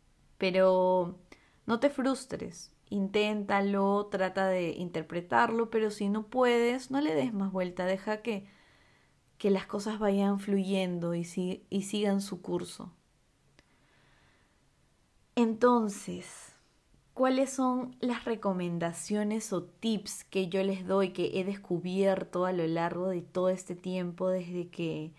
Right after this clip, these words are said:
interpreto mis sueños o que trabajo mis sueños?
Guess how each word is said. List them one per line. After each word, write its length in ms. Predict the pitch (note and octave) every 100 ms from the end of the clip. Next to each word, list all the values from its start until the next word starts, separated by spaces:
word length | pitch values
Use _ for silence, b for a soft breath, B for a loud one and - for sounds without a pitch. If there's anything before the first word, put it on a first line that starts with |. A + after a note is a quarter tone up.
| b b b b b -
interpreto 920 | G3+ G3 E3+ E3 - F#3+ G3+ G3+ G#3
mis 240 | F#3+ E3+
sueños 720 | - F#3 F#3 F3+ F3+ F3+ F3
o 180 | E3+ E3
que 600 | - E3+ E3 E3 E3+ - - _ _ -
trabajo 640 | F3+ E3+ E3 F3+ F3 - E3+
mis 200 | D#3+ D#3+
sueños? 680 | - F3+ E3 D#3 - -